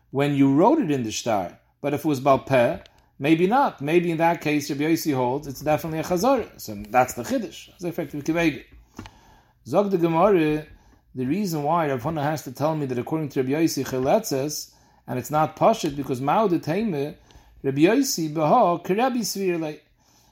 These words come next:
Maybe Rabbi Yossi holds B'negei Deshayla like Rabbi. The Omar, the Rabbi says, Gita Ma'al Yehave, V'chlitza Nami Loi Tiboy.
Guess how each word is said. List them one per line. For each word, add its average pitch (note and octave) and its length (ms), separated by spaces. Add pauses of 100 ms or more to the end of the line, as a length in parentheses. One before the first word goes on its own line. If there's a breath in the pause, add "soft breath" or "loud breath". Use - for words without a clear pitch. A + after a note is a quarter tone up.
(140 soft breath)
Maybe F3 680 (920)
Rabbi A#2+ 200
Yossi G3 340
holds F#3 260
B'negei D#3 380
Deshayla G#3+ 480
like F3+ 220
Rabbi. C#3 300 (960 soft breath)
The C3 120
Omar, E3 400
the C#3 200
Rabbi D3+ 500
says, F3+ 480
Gita F3+ 360
Ma'al D#3+ 440
Yehave, A#2+ 640 (480 soft breath)
V'chlitza D3 420
Nami C#4 280
Loi D#3+ 160
Tiboy. G#2 420